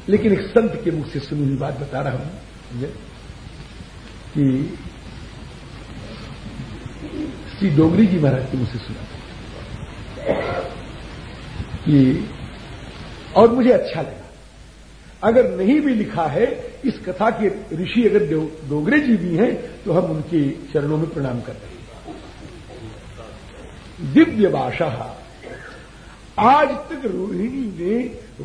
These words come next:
वसुदेव से अलग होने के बाद वस्त्र नहीं बदला, उसी को धो के पहन लेती थी। आज सबसे पहले दिव्य वाशा, स्रक कंठाभरण भूषिता,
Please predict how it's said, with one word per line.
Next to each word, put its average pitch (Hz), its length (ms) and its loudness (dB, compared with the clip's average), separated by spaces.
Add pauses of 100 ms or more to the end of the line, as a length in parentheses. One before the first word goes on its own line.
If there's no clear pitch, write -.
(120)
वसुदेव 208 580 -2 (120)
से - 200 -8
अलग 214 200 2
होने 190 400 -4
के - 180 -8
बाद 202 240 -6
वस्त्र 190 420 -8
नहीं 156 180 -10
बदला, 156 280 -14 (1160)
उसी 262 180 2
को 202 140 2
धो 156 200 2
के 190 100 -2
पहन 147 260 0
लेती 143 80 -4
थी। - 340 -14 (2000)
आज 247 260 8 (200)
सबसे 254 340 0
पहले 285 380 4
दिव्य 233 460 0
वाशा, 202 480 2 (1160)
स्रक 202 460 -2 (1600)
कंठाभरण 185 1000 2
भूषिता, 143 600 -8